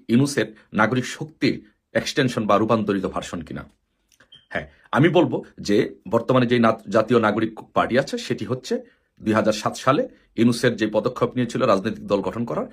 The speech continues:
সেই নাগরিক শক্তিটি, শক্তিরই একটি এক্সটেনশন বা পরিবর্তিত ভার্সন হচ্ছে বর্তমানে জাতীয় নাগরিক কমিটি। কারণ আপনারা যদি দেখেন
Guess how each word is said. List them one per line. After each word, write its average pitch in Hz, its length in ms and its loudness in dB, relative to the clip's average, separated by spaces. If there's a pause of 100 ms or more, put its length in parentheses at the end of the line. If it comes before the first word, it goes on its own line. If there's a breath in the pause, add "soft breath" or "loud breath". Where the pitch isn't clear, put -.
(140 loud breath)
সেই 101 220 0
নাগরিক 107 380 0
শক্তিটি, 127 440 -4 (100)
শক্তিরই 131 440 -4
একটি - 200 -6 (220 loud breath)
এক্সটেনশন - 520 -4
বা 123 160 0 (800 soft breath)
পরিবর্তিত 139 460 2
ভার্সন 101 340 -2
হচ্ছে 156 240 -6 (120)
বর্তমানে 110 360 0
জাতীয় 101 240 -2
নাগরিক 85 280 -4
কমিটি। 73 300 -12 (360 soft breath)
কারণ 110 140 0
আপনারা 135 260 2
যদি 139 180 -4
দেখেন 127 320 0